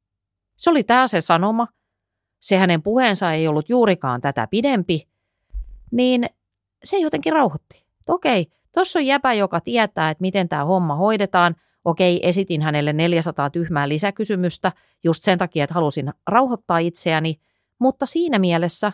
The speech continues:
tieto vähensi tuskaa. Toki sillä voi olla se päinvastainenkin vaikutus,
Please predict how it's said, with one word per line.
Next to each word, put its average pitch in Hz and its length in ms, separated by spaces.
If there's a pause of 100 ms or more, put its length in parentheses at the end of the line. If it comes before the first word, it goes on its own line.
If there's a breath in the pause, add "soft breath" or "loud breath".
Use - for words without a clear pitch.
(220)
tieto 208 500 (1200)
vähensi 196 380
tuskaa. - 500 (800)
Toki 208 260
sillä 185 280
voi 196 160
olla 226 280
se 151 400 (600)
päinvastainenkin 143 920
vaikutus, - 580